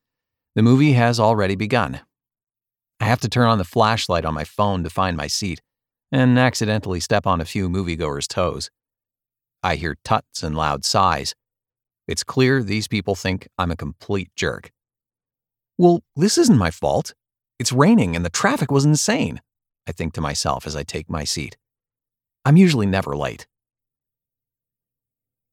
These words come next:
The fundamental attribution error strikes again. The fundamental attribution error is our bias to judge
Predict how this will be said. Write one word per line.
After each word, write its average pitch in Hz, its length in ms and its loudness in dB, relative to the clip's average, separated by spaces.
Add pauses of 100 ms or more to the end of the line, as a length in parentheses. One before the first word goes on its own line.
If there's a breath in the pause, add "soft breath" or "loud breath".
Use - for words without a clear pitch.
(440)
The 95 80 -2
fundamental 139 680 2
attribution 127 520 0
error 135 280 -2
strikes - 480 -4
again. 76 360 -8 (2500)
The 135 100 4
fundamental 160 580 4
attribution 104 560 -2
error 85 400 -4
is 107 160 -4
our 95 140 2
bias 110 540 0
to - 120 -6
judge 110 320 0